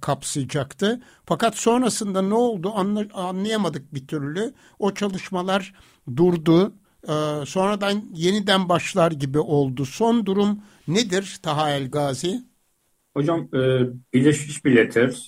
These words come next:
Speaker 2: e, Mülteci Komisyonu, e, maalesef yani depremden bugün diyelim ki kırkıncı güne yaklaştık.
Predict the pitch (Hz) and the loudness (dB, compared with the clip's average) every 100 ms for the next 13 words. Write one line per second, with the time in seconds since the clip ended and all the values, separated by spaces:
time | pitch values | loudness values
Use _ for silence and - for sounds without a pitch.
0 | - 110 107 113 110 127 127 135 127 127 | 0 2 2 -2 0 0 2 0 0 0
1 | 131 127 165 196 - 123 117 117 123 135 | 4 4 4 0 -2 0 2 4 6 6
2 | 123 113 110 - - 110 120 120 110 110 | 6 4 0 -2 -2 0 4 4 4 2
3 | 120 123 127 131 127 127 120 123 127 120 | 2 4 6 6 4 2 -4 0 0 0
4 | - 113 117 117 110 - 113 - 113 117 | -4 0 0 0 -8 -4 -4 -2 0 4
5 | 113 110 113 110 104 - 170 | 8 8 6 2 0 2 0